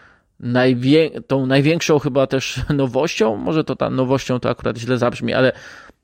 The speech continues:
tym najlepszym rozwiązaniem jest przekonanie samego Pepa, że to, co już jest, jest dobre i trzeba iść w to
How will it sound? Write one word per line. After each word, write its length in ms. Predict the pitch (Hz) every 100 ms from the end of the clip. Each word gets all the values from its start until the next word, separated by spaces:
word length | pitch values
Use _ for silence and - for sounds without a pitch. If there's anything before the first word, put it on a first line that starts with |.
| _ _
tym 160 | - 139
najlepszym 480 | 143 160 175 - 160
rozwiązaniem 640 | 147 143 139 147 175 185
jest 220 | 151 147
przekonanie 540 | - - - 147 156 151
samego 360 | 151 143 147
Pepa, 260 | 139 139 143
że 160 | 135 127
to, 240 | - 156
co 220 | - 139
już 460 | 127 147 185 160 -
jest, 500 | 135 151 214 - - _ _ _ _ _ _ _ -
jest 340 | 151 175 -
dobre 540 | 202 202 170 113 110 143 _ _ _ -
i 300 | 139 147 -
trzeba 340 | - - 160 127
iść 160 | 156
w 100 | -
to 420 | - 170 180 -